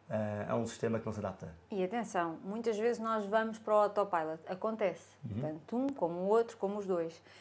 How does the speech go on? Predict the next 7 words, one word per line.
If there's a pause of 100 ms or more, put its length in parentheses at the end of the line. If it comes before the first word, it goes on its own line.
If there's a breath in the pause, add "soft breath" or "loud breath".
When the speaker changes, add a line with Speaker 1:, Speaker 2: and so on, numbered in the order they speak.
(180 soft breath)
Speaker 2:
Mas (280 soft breath)
nós,
quando
temos
consciência
das
coisas,